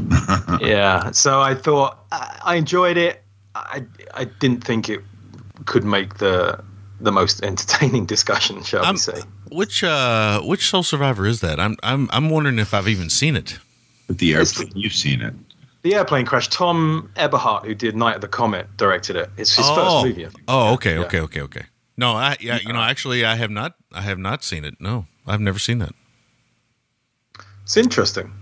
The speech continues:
Speaker 3: Yeah.
Speaker 2: But
Speaker 3: That's
Speaker 2: so,
Speaker 3: one,
Speaker 2: yeah, I,
Speaker 3: uh, that's
Speaker 2: I,
Speaker 3: one
Speaker 2: it was,
Speaker 3: in
Speaker 2: that I,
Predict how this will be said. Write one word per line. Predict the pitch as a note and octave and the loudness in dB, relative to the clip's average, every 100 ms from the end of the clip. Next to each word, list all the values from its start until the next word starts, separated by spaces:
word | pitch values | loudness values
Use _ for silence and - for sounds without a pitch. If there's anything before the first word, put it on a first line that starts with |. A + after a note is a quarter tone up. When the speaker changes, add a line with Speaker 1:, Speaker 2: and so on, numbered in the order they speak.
| - | -6
Speaker 3:
Yeah. | A#2 - - | -6 -6 -2
Speaker 2:
But | G#2 - - - - - - | -2 -2 -14 -20 -20 -20 -6
Speaker 3:
That's | - | 0
Speaker 2:
so, | D#3+ | 4
Speaker 3:
one, | D#3 | 4
Speaker 2:
yeah, | A2+ | 4
I, | C#3+ | 2
Speaker 3:
uh, | C#3+ | 0
that's | D3 B2 - | 0 0 2
Speaker 2:
I, | |
Speaker 3:
one | B2 A2+ | 2 4
Speaker 2:
it | |
was, | A#2 F2+ | 2 0
Speaker 3:
in | - D3 | -6 -2
Speaker 2:
that | D#3+ C3 | 0 0
I, | C3+ | -4